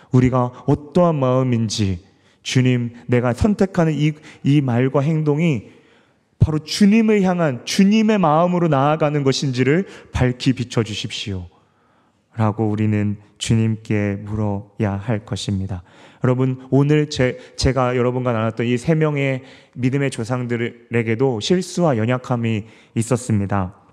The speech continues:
하지만 그때마다 주님을 더 구하고 그분의 약속을 의지하며 그분의 마음으로 선택하고 반응할 때 주님은 그런 우리의 연약한 선택 가운데서도 은혜를 주시고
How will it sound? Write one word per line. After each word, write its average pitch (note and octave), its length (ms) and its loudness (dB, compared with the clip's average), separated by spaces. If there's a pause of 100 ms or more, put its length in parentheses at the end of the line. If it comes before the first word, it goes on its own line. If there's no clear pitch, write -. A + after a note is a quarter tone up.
(520)
하지만 A#2+ 440 2
그때마다 B2+ 480 0
주님을 C3+ 420 2
더 D#3+ 280 2
구하고 C3 640 0 (300)
그분의 C3+ 380 2
약속을 B2+ 520 0
의지하며 A#2 720 2 (380)
그분의 B2 320 4
마음으로 B2+ 600 2
선택하고 B2 640 0
반응할 G#2+ 440 0
때 F#2+ 340 -4 (500)
주님은 A#2 420 2
그런 A#2 380 -2
우리의 A#2+ 320 0
연약한 A2 460 -2
선택 E3+ 440 0
가운데서도 A2 1000 -2 (340)
은혜를 A#2 380 2
주시고 C3+ 680 -4